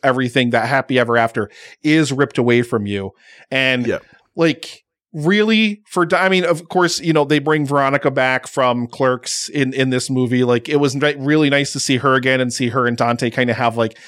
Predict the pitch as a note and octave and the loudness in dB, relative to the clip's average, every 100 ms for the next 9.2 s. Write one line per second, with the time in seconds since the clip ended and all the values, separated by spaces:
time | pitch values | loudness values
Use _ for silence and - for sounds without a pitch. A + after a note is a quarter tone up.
0 | - - C#3+ D3+ C#3+ - B2 C3 - C#3+ | -20 -2 0 2 0 -2 -2 -2 0 0
1 | C3 B2 - - - C#3 C3 - C3+ C3 | 0 -2 -8 -20 -2 -2 0 0 0 0
2 | - C3 C3 D3+ D3+ F3+ E3+ D#3+ - C3+ | 0 0 2 2 2 2 2 0 0 -2
3 | C3 - B2+ A2+ - - C#3 C#3+ C#3 C3 | -2 -6 -8 -8 -12 -4 -2 0 0 2
4 | B2+ B2 B2+ B2 B2 C#3 C#3 C3+ D3+ C#3+ | 0 2 0 0 0 0 0 0 -2 0
5 | C3 C3 B2+ C#3 A#2+ B2 A#2 A#2 - B2 | 0 0 0 0 2 0 -2 -2 0 0
6 | B2+ A#2 B2+ A#2 A2 A2 A2 A2 B2 A2 | 0 -2 0 0 0 0 -2 -6 -6 -4
7 | G2+ G2+ A2+ A2+ B2+ A2 G#2+ A2+ A2 G#2+ | -4 -4 -4 -2 0 0 2 0 0 -2
8 | A2 - B2+ A2 - - - C3+ C#3 C3+ | -4 0 2 2 -2 -18 -4 0 0 0
9 | _ A#2 | _ -4